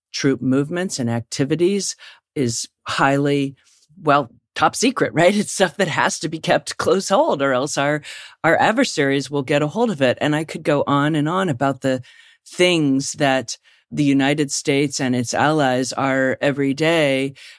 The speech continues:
taking care to keep secret. And these are the very things that are in the documents. I mean, we know just from the things that were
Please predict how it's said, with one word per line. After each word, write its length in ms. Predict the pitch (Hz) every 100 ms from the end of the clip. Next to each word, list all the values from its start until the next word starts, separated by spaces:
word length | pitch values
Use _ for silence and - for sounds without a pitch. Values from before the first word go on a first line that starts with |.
| _
taking 380 | - 147 139 143
care 420 | 131 139 135 143
to 140 | - 151
keep 280 | - 139
secret. 480 | - 254 254 143 - _ - - - - _ -
And 100 | 202
these 160 | 226 233
are 60 |
the 120 | 214
very 380 | 175 160 160 170
things 680 | 156 202 233 147 139 160 -
that 180 | 165 156
are 160 | 151 -
in 420 | 156 160 165 175
the 120 | 160
documents. 840 | 151 143 180 - 139 131 175 - - _ -
I 60 | 180
mean, 200 | 170 165
we 100 | 190
know 180 | 196
just 320 | 190 170 160 -
from 540 | 165 147 143 139 - _ _ _ _ _
the 220 | 147 151
things 440 | - 156 151 147
that 140 | 147 -
were 540 | 147 139 135 131 127